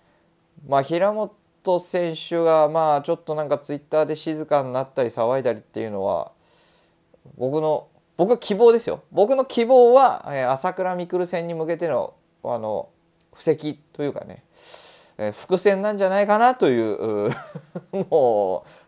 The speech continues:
う、あの、希望です。うん。で、未来選手もなんかちょっと今、沈んでる、うー、雰囲気出してるのも、うん、その、伏線を張ってんじゃないかなっていうような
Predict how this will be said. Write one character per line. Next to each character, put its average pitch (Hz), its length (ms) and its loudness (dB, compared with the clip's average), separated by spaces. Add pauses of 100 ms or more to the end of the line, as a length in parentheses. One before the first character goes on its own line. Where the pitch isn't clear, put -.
う、 - 40 -14
あ - 40 -8
の、 123 80 -10
希 151 160 -2
望 101 760 -2
で - 80 -16
す。 - 200 -20
う 101 80 -12 (140)
ん。 - 40 -14
で、 117 80 -8
未 147 180 -8
来 214 180 -2
選 240 180 2
手 240 60 -8
も 139 100 -10
な 156 100 -6
ん - 20 -6
か 147 80 -4
ち 147 80 -4
ょ - 40 2
っ 160 40 -10
と 127 160 -4
今、 113 360 -2 (380)
沈 139 340 -4
ん 143 60 -4
で 143 120 2
る、 139 280 -4 (200)
う 127 60 -6
ー、 123 380 -2
雰 135 240 -8
囲 - 20 -12
気 - 180 -20
出 127 180 -2
し - 60 -16
て 190 100 0
る 208 100 0
の 220 100 -2
も、 285 380 8 (640)
う - 60 -16
ん、 85 280 -14
そ 127 160 -6
の、 98 380 -2 (180)
伏 - 160 -20
線 131 140 0
を 113 60 -8
張 131 80 -4
っ 131 60 -8
て 147 100 -4
ん 127 40 -8
じ 110 60 0
ゃ - 20 0
な 117 80 0
い 123 60 -4
か 139 100 0
な 190 160 2
っ 196 80 -12
て - 180 -10
い - 120 -10
う - 180 -16 (840)
よ 123 200 -2
う 92 40 -6
な - 160 -16